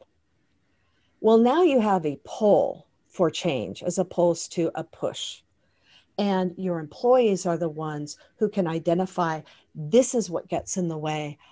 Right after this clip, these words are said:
of serving the clients. This is what gets in the way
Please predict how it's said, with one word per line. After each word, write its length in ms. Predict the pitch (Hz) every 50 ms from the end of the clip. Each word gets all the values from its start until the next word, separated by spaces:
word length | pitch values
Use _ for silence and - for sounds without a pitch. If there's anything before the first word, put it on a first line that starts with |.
| _ _ _ -
of 320 | 160 165 156 156 151 - _ _ _ _
serving 400 | - - - 196 180 160 165 156
the 60 | 151 -
clients. 600 | - - 165 160 156 151 143 131 - - - - - - _ _ _ _
This 380 | 165 160 175 220 226 226 - 226
is 160 | 202 190 -
what 180 | 180 - -
gets 280 | - 180 - - - -
in 120 | 180 175
the 100 | 170 160
way 460 | 156 151 160 160 160 160 160 160 156